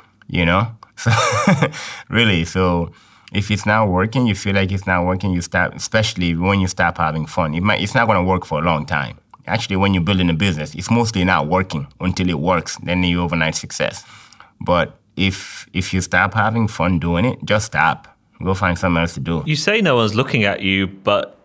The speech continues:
Speaker 2: people wanna save face. I mean, they've told their friends, they've told their family they're starting a business. I-, is that not a consideration?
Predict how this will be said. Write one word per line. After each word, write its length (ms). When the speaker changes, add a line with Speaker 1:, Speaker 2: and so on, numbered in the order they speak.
Speaker 2:
people 280
wanna 180
save 300
face. 480
I 80
mean, 460
they've 160
told 220
their 100
friends, 560
they've 160
told 200
their 100
family 460
they're 140
starting 400
a 80
business. 640
I-, 200
is 240
that 180
not 120
a 40
consideration? 680